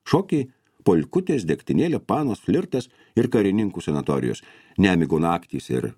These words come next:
karjeros. Puikiai taisoma Lietuvoje silkutė su žaliomis tribulkomis, grietinė su ridikėliais, žavėtina.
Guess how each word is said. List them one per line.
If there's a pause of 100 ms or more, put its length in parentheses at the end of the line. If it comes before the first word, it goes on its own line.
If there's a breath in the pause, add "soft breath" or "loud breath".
(160)
karjeros. (1400 soft breath)
Puikiai
taisoma
Lietuvoje
silkutė
su
žaliomis (500)
tribulkomis, (460)
grietinė
su
ridikėliais,
žavėtina.